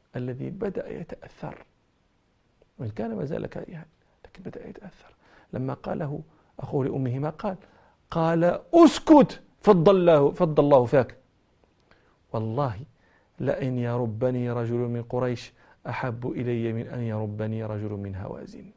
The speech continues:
يربني يعني يكون ربا لي، يكون أميرا لي، يكون حاكما علي. "رجل من قريش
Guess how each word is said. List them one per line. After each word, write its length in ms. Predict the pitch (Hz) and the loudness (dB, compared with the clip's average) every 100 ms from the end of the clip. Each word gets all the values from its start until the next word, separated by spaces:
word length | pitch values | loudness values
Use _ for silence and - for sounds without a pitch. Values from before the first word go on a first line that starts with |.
| _ _ _ _ _ _ _ _ _ _ _ _ | _ _ _ _ _ _ _ _ _ _ _ _
يربني 420 | 117 101 107 113 107 | -8 -6 -4 -6 -4
يعني 320 | 95 113 117 _ _ - | -8 -10 -14 _ _ -10
يكون 340 | 120 117 107 | -6 -4 -4
ربا 360 | 110 110 104 113 | -2 -4 -2 -2
لي، 280 | 107 104 - _ - | -2 -6 -10 _ -12
يكون 400 | 113 123 113 - | -10 -6 -8 -6
أميرا 400 | 117 135 160 110 | -4 -2 -2 -4
لي، 260 | 104 - | -8 -10
يكون 300 | - - 69 | -12 -12 -12
حاكما 500 | - 131 - 156 120 | -10 -12 -12 -12 -12
علي. 280 | - - - - _ - - _ _ - | -12 -12 -14 -18 _ -20 -20 _ _ -4
"رجل 260 | 123 117 | -2 0
من 140 | 127 127 | -2 -4
قريش 380 | - 196 170 | -4 -6 -6